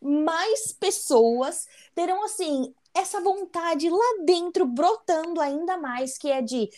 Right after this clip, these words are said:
como você disse, sair da zona de conforto, conhecer o mundo, é,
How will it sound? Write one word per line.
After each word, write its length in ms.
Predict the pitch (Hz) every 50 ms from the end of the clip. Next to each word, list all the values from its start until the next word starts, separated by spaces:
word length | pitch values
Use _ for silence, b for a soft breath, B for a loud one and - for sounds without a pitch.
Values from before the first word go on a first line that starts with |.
| b b -
como 180 | 311 320 330
você 240 | 311 330 330 359 339
disse, 320 | 247 254 247 233 - 233
sair 280 | 220 - 247 233 247 285
da 120 | 330 381 359
zona 240 | 311 311 294 294 285
de 100 | 262 -
conforto, 720 | - 285 277 262 - - 220 220 226 233 233 - 262 233 B B B B B _
conhecer 640 | - 339 339 330 330 349 - - - 330 349 440 453
o 140 | 466 392 311
mundo, 540 | 285 285 294 302 302 311 320 277 311 302 b b b b b -
é, 480 | 277 277 277 277 277 277 285 269 247